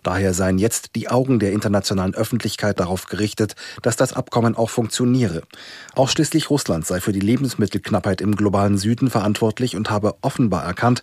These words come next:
dass dies auch mit massiver Propaganda nicht verschleiert werden könne.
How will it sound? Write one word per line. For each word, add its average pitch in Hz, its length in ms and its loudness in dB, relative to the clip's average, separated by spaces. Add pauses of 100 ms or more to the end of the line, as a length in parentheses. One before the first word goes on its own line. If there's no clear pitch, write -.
(240)
dass 98 180 -2
dies 139 240 -2
auch 123 220 2
mit 110 200 0
massiver 139 480 0
Propaganda 135 680 0
nicht - 260 -2
verschleiert 113 560 0
werden 87 220 -4
könne. 82 280 -6